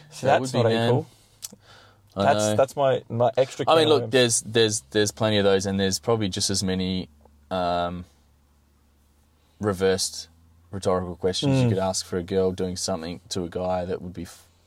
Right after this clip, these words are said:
Speaker 2: fine, uh, that would be terrible, but if a guy did it, it would be fine.
Speaker 1: Yep, that's true.
Speaker 2: Why do guys, why is it that guys can sleep around so much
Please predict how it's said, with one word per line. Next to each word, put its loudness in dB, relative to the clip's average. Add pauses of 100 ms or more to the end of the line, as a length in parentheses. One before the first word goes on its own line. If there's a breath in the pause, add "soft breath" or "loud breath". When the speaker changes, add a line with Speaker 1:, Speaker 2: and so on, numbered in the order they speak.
Speaker 2:
fine, -4 (100)
uh, 0 (1400 soft breath)
that -4
would -6
be -6 (100)
terrible, 0
but -6
if -16
a -8
guy 0
did -8
it, -6
it -8
would -10
be -12
fine. -12
Speaker 1:
Yep, 0 (500)
that's -6
true. -6 (280 soft breath)
Speaker 2:
Why 4
do -2
guys, 2
why 2
is -2
it -6
that -6
guys 0
can -8
sleep -4
around -6
so -6
much -8